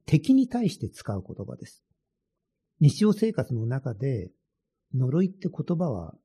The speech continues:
出てこないし、出しちゃいけない言葉です。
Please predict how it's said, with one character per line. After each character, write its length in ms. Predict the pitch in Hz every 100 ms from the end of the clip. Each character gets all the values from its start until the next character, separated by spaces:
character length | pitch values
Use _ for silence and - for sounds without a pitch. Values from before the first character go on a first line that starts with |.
| _ 113
出 140 | 165
て 100 | 185
こ 160 | - 135
な 100 | 101
い 80 |
し、 260 | 85 - 104 _ _ _ -
出 160 | 180
し 100 | 196
ち 80 | -
ゃ 40 |
い 60 | 90
け 140 | -
な 140 | 135 123
い 40 |
言 240 | - - -
葉 80 |
で 120 | - -
す。 180 | -